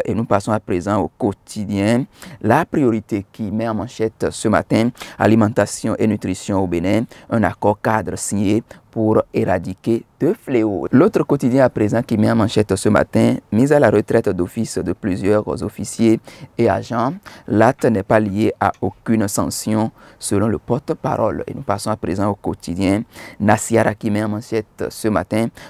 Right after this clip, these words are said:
exécution du P A G deux, près de mille cinq milliards d'investissements qataris, conduit de main de maître par Bertin Corvi. Toujours à la une du même quotidien, vous lirez ce matin,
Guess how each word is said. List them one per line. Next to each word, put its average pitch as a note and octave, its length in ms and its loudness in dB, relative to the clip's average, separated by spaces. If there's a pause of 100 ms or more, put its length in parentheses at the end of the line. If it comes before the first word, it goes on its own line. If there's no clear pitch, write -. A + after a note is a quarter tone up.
exécution A2+ 560 0
du G#2+ 120 -2
P A2 180 4
A G#2+ 80 6
G A2 160 -2
deux, G2 380 0 (360)
près B2+ 200 4
de G2 400 -2
mille G#2 200 -2
cinq A#2+ 200 -2
milliards G2 480 0
d'investissements G#2 840 -6
qataris, G2+ 540 -2 (320)
conduit G#2+ 480 -4
de G2 80 -2
main G#2 180 0
de A2+ 120 0
maître G#2 320 -2
par G#2+ 360 -2
Bertin A2 500 -6 (100)
Corvi. E2+ 420 -2
Toujours A2+ 340 -6
à G#2+ 80 2
la A2 100 2
une G#2+ 100 -2
du G#2 80 -10
même G2 180 -2
quotidien, F#2+ 460 -4
vous G#2 160 -6
lirez G2 160 0
ce G#2 100 -6
matin, G2+ 360 -2